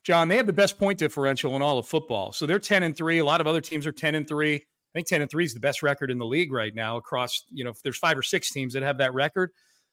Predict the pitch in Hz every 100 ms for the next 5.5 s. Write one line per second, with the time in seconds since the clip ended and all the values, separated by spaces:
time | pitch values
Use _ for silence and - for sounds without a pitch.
0 | _ - 127 190 285 349 139 120 101 135
1 | 220 190 98 135 269 - 254 320 - 285
2 | - 226 240 214 185 175 196 214 151 -
3 | 233 214 165 160 156 180 160 185 247 262
4 | 240 180 151 - 202 190 - 208 - 175
5 | 135 143 180 123 -